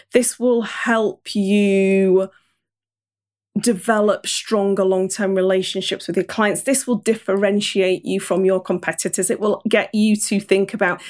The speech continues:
additional products and service that you can bolt on," which most experienced recruiters will always be looking at diversification, right?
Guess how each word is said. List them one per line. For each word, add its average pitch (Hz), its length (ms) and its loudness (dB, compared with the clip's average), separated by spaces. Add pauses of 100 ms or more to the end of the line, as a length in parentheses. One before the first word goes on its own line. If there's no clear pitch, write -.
(180)
additional 202 440 0
products 190 380 -2
and 202 100 0
service 185 460 0
that - 140 -8
you 208 60 -12
can 185 140 0
bolt 185 320 0
on," 170 180 0 (220)
which - 380 -2 (100)
most 208 460 2
experienced 185 560 0
recruiters 190 480 -4
will 180 100 2
always 190 400 2
be 180 120 0
looking 185 300 -2
at - 120 -4
diversification, 175 1080 -2
right? 185 340 -2